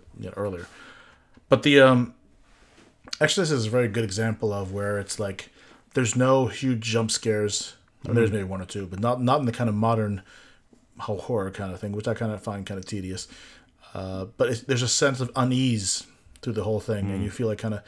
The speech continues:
Speaker 2: Mm.
Speaker 1: and there's so much subliminal s-, like, stuff. There's, like, images that show up that you're not, like, um, uh, th-, there's just flashes, and they, they add to a sense of,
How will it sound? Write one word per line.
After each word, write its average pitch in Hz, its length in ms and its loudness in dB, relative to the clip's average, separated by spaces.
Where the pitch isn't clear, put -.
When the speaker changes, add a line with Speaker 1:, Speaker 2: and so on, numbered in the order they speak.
Speaker 2:
Mm. - 60 -8
Speaker 1:
and 87 80 -4
there's 135 120 2
so 160 100 4
much 156 100 4
subliminal 131 460 4
s-, - 220 -2
like, 113 140 0
stuff. - 260 -2
There's, 113 120 2
like, 110 140 0
images 120 340 0
that 113 80 -2
show 107 240 0
up 110 160 -4
that 104 140 -2
you're 107 100 -2
not, 107 180 -2
like, 98 240 -6
um, 98 300 -2
uh, 87 440 -8
th-, - 200 -8
there's 131 260 -2
just 120 280 -6
flashes, 151 420 2
and 110 160 -2
they, 123 140 -2
they 117 220 -2
add 120 300 2
to 123 100 -2
a 113 40 0
sense 110 360 -2
of, 101 320 -4